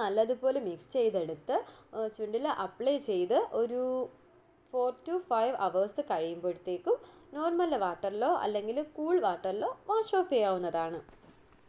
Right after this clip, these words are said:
അപ്പോൾ ഇതൊക്കെയാണ് ഞാൻ ട്രൈ ചെയ്ത് നോക്കിയിട്ട് എനിക്ക് നല്ല റിസൾട്ട് കിട്ടിയ കുറച്ച് പാക്കുകളും ടിപ്സൊക്കെയാണ് നിങ്ങളുമായി ഷെയർ ചെയ്തത്. അപ്പോൾ വീഡിയോ ഇഷ്ടമായെന്ന് കരുതുന്നു. ഇഷ്ടമായാലൊന്ന് ലൈക്ക് ചെയ്യുക, ഷെയർ ചെയ്യുക, സബ്സ്ക്രൈബ് ചെയ്യുക. ഓക്കെ, thank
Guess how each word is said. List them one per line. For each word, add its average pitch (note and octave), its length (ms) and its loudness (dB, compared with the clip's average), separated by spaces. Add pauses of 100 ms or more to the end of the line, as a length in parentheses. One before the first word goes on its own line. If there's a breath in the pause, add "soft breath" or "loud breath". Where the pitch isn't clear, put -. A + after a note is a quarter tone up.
(340 loud breath)
അപ്പോൾ C4+ 220 -4
ഇതൊക്കെയാണ് D#4 560 2
ഞാൻ C4+ 160 -4
ട്രൈ A3+ 180 2
ചെയ്ത് A3 260 2
നോക്കിയിട്ട് G#3+ 400 0
എനിക്ക് G3+ 200 -2 (100)
നല്ല A3+ 320 2
റിസൾട്ട് G#3+ 400 -2
കിട്ടിയ G3 300 -4
കുറച്ച് G3 360 -4
പാക്കുകളും G#3 540 0 (320 loud breath)
ടിപ്സൊക്കെയാണ് A#3 600 -2
നിങ്ങളുമായി F#3+ 520 0
ഷെയർ F#3 220 2
ചെയ്തത്. G3 280 4 (360 loud breath)
അപ്പോൾ D4 260 -2
വീഡിയോ A#3 240 0 (240)
ഇഷ്ടമായെന്ന് A#3 680 0
കരുതുന്നു. F#3+ 460 2 (200)
ഇഷ്ടമായാലൊന്ന് G#3+ 760 0
ലൈക്ക് E3+ 360 -4
ചെയ്യുക, A#3 380 2 (180)
ഷെയർ F#3+ 260 -2 (100)
ചെയ്യുക, C4 340 0 (140)
സബ്സ്ക്രൈബ് F4 480 0
ചെയ്യുക. E3+ 300 -4 (520 loud breath)
ഓക്കെ, E4+ 200 0 (120)
thank D#4+ 220 -6